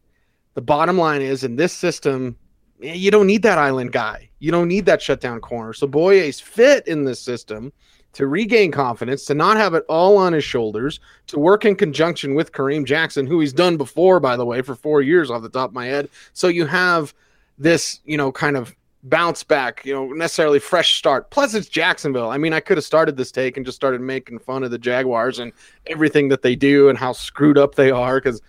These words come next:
now they wanna trade Nick Foles. That hasn't happened yet, has it? I mean, you gotta check the news wire, but, like,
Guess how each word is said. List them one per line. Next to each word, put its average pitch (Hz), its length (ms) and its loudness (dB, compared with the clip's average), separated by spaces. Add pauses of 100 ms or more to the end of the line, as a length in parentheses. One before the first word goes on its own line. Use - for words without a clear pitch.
(260)
now 143 180 -6
they 180 60 0
wanna 202 160 4
trade 220 260 2
Nick 269 140 0
Foles. 269 340 8
That 190 160 2
hasn't 165 180 0
happened 147 260 -2
yet, 151 120 4
has 147 240 0
it? 185 140 2
I 143 60 2
mean, 135 140 -2
you 139 100 -2
gotta 120 160 -18
check 165 220 -6
the 143 80 -6
news 165 240 -4
wire, 131 260 -2
but, 135 140 -4
like, 135 220 -6